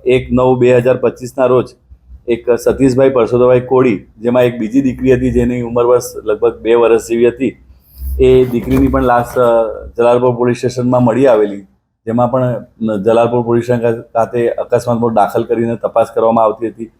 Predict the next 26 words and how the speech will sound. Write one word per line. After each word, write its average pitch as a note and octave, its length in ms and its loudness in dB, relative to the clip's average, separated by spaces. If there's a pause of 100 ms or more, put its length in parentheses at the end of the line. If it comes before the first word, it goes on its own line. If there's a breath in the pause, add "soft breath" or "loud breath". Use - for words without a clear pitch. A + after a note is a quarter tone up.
(380)
અને A#2 120 0
એ A#2+ 220 2
રીતે A#2+ 200 0
આજરોજ A#2 480 0
એક A#2+ 340 -4
અજાણી A#2 360 -2
મહિલાની A#2 380 0
પણ B2 160 -2
લાશ A2 160 2 (120)
મળી A#2 180 -2
આવેલ B2+ 220 4
હતી B2 200 -2
જલાલપોર A2+ 400 0
ખાતે. G#2+ 440 -8 (520)
એ B2+ 100 2
મહિલાની C3 680 2
લાશને A2 580 -4
પણ, C3 200 -2
અ, A2+ 320 -2
કબજે A2 380 -2
કરીને B2+ 340 2
એમનું A#2 300 2
પણ A#2+ 120 -2
પી A#2 160 -4
એમ A#2 140 0
કરાવીને A#2 600 0